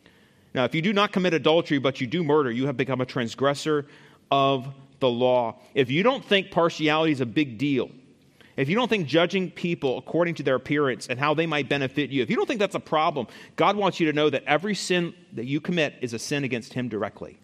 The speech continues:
You're sinning against him. He says, if, if you keep the whole law, and I want you to think about this, "If you keep the whole law, yet stumble in one point, you're guilty of all." How in the world does that work?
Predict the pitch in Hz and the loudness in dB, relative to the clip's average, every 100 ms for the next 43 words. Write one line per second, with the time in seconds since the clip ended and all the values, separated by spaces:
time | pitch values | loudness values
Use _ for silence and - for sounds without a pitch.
0 | - _ - 165 - 156 123 113 95 - | -20 _ -6 -4 -2 -2 -2 -4 -8 -10
1 | 107 87 _ _ _ _ _ _ - _ | -10 -10 _ _ _ _ _ _ -20 _
2 | _ _ _ _ - _ _ _ _ _ | _ _ _ _ -20 _ _ _ _ _
3 | _ _ _ - 131 160 139 - - 127 | _ _ _ -8 -4 0 -2 -2 -6 -6
4 | 135 143 - - 226 - 147 214 226 185 | -6 -6 -4 -2 0 2 4 6 8 6
5 | 127 113 120 147 247 208 247 123 101 - | 4 2 -2 -2 -2 -2 -2 0 -2 -4
6 | 80 - - _ - - _ - 147 202 | -12 -12 -16 _ -20 -20 _ -8 -2 -2
7 | 185 156 208 220 202 175 147 147 - 170 | 0 4 6 8 8 6 4 -2 2 2
8 | 175 165 143 165 143 165 143 135 110 139 | 4 0 0 -2 -2 -4 -2 -4 0 0
9 | 147 151 107 117 123 104 - - - - | -2 -6 -8 -4 -2 -2 -4 -20 -20 -20
10 | - - 190 240 226 165 147 151 123 107 | -8 2 4 4 2 2 2 2 0 0
11 | 131 117 107 104 - - | -2 0 -2 -2 -8 -20